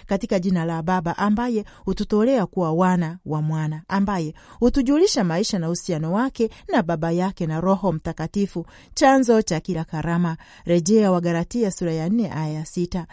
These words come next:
Mtakatifu Paulo anafafanua matokeo muhimu ya ubatizo alipowaandikia Wagalatia, "Kwa maana ninyi nyote mliobatizwa katika Kristo mmevaa Kristo." Ubatizo hututambulisha kwa ushirika na Kristo na hutoa uzima. Unatupatia dhamana ya kuachana na utamaduni wa kifo ambao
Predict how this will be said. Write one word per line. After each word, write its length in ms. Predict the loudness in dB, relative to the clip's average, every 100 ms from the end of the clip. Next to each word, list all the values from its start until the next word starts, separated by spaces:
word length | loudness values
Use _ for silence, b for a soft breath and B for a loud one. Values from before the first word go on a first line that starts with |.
| B B
Mtakatifu 460 | 0 0 0 -2 -2
Paulo 260 | 2 4 4
anafafanua 560 | 2 0 -2 -2 0
matokeo 500 | 0 -2 -4 -2 0
muhimu 380 | 0 0 0 0
ya 140 | 0 0
ubatizo 520 | -4 -2 -2 0 -2 0
alipowaandikia 1040 | 2 2 2 2 2 -2 0 2 4 4
Wagalatia, 720 | 2 0 -2 -4 -4 -2 -4 -8 B B
"Kwa 180 | 6
maana 300 | 8 6 6
ninyi 240 | 6 6 6
nyote 280 | 4 2 -2
mliobatizwa 580 | 0 0 -2 -4 -2 -2
katika 300 | -4 -6 -8
Kristo 380 | -6 -6 -4
mmevaa 500 | -2 0 -2 -4 -4
Kristo." 560 | -6 -6 -6 -4 -6 -8 b b b
Ubatizo 500 | 2 4 4 2 2
hututambulisha 960 | 0 0 -2 0 0 0 0 0 -4 -6 b b
kwa 160 | 4 6
ushirika 540 | 6 2 0 -2 -2
na 140 | -4 -6
Kristo 560 | -4 -4 -4 -6 -4
na 120 | -2 -2
hutoa 400 | -2 -4 -4 -4
uzima. 460 | -6 -4 -4 -4 -8 b b
Unatupatia 600 | -2 -2 -4 -6 0 0
dhamana 400 | 2 2 2 2
ya 120 | 0
kuachana 440 | 0 -2 -2 -2 -2
na 100 | -2
utamaduni 480 | -4 -4 0 0 -2
wa 100 | -2
kifo 320 | -4 -6 -6
ambao 420 | -4 -4 -6 -8